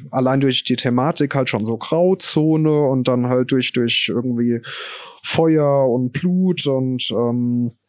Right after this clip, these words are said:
ja, hat das dann so diesen ganzen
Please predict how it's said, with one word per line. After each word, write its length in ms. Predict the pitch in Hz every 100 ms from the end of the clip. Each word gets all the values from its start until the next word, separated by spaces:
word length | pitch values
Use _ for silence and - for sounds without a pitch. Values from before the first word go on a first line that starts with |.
| _ _ _ -
ja, 260 | 135 110 95 107 - -
hat 160 | - 127
das 140 | 120
dann 160 | 123 120
so 100 | 120
diesen 280 | 120 113 117
ganzen 760 | 110 110 - 110 104 113 113